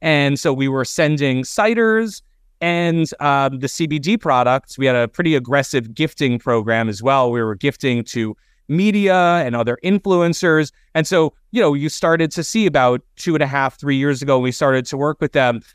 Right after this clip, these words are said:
you started to see more, more, you know, brand awareness of Beacon Skiff. You started to see more reviews about their ciders. Influencers started to, you know, do these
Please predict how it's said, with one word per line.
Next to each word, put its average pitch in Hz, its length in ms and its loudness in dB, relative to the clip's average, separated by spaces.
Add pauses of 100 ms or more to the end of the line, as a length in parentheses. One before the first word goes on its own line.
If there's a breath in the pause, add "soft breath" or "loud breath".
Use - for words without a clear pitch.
(100)
you 131 80 -8
started 139 340 2
to 131 100 -10
see 123 300 -2 (180)
more, 127 540 2
more, 135 600 0
you 196 80 -2
know, 151 120 4
brand 156 320 0
awareness 196 460 2
of 120 120 -2
Beacon 120 300 -2
Skiff. - 340 -2
You 120 60 -2
started 123 380 0
to 123 80 -12
see 131 400 -2 (240)
more 143 540 2
reviews 165 680 2
about 120 320 0
their 160 120 2
ciders. 165 580 0
Influencers 143 760 0
started 131 380 0
to, 131 180 0
you 156 100 -4
know, 139 120 2
do 131 180 -6
these 131 200 -2